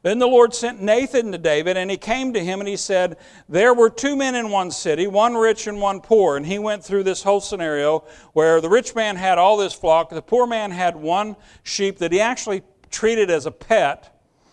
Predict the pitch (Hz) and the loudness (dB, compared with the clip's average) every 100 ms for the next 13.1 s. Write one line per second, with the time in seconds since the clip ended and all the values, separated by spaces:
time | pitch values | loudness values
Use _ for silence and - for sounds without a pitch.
0 | - - 165 170 185 208 285 - 220 202 | -20 -8 -2 0 0 0 0 -2 -4 -2
1 | 185 202 185 185 226 175 - 170 196 226 | -2 -2 -2 0 2 2 -2 -2 0 0
2 | 202 180 - 208 196 185 170 233 254 - | -2 -6 -4 2 2 2 -2 -4 -4 -6
3 | 196 190 247 269 202 - 208 233 220 175 | -6 -4 -4 -4 -8 -4 2 2 2 -2
4 | 151 _ 151 143 139 _ _ _ - 170 | -10 _ -4 -4 -4 _ _ _ -6 -6
5 | - - 208 233 240 - 190 170 160 165 | -8 -8 0 0 0 -4 -2 -2 -2 -10
6 | _ _ - 151 240 254 214 156 156 165 | _ _ -12 -8 0 0 0 -2 -2 -4
7 | 156 165 - 196 220 220 190 185 165 202 | -8 -10 -8 2 4 4 0 -6 -4 0
8 | 185 175 165 151 139 165 143 85 - - | 0 -2 -6 -8 -2 -2 -2 -4 -16 -20
9 | - _ _ _ _ _ _ _ - 156 | -20 _ _ _ _ _ _ _ -8 -4
10 | 170 226 330 220 185 220 226 _ _ _ | 2 2 2 0 -4 -4 -12 _ _ _
11 | _ _ _ _ _ _ _ - 131 175 | _ _ _ _ _ _ _ -16 -8 -8
12 | 170 160 180 175 170 156 - 170 180 - | -6 -2 -2 -2 -4 -4 -2 0 0 -4
13 | - | -16